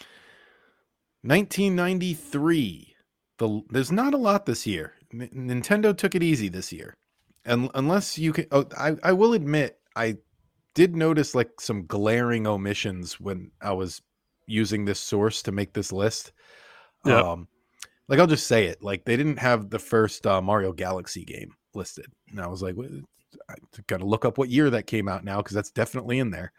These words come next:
Speaker 1: <laughs> But, um, but yeah, so if I'm missing anything, leave a comment below, like Harrison said <laughs> last episode. Um, but all, all this said for ninety-three,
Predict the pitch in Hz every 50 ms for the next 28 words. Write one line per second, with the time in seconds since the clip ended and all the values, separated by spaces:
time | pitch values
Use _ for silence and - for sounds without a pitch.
0 | _ - - - - _ _ - - 554 571 554 539 539 - - - - 151 131
1 | - 587 587 - _ _ - - - - - - - - - _ - 123 127 135
2 | 131 101 87 87 - - 120 110 104 104 - _ _ _ _ _ _ _ _ _
3 | _ 131 127 110 - - 117 110 113 127 170 196 - - 185 180 175 170 170 165
4 | 156 - 160 156 156 151 147 147 - _ _ _ _ _ _ _ _ _ _ _
5 | _ _ _ _ _ - 143 156 147 127 120 - - 127 120 113 110 107 - -
6 | 104 98 92 85 87 - - _ - 104 - - 107 104 95 95 - - 107 95
7 | 90 - - 104 101 - 151 147 127 - - - - - - 113 - - - 87
8 | 85 90 - - - - 107 104 101 101 95 92 - _ _ - - - - -
9 | - - - _ _ - 117 117 - 147 165 185 196 202 180 - _ 147 156 175
10 | 190 185 170 180 165 - - - 156 151 143 - - 139 127 127 123 131 135 131
11 | 127 123 - 117 107 110 101 95 95 90 87 -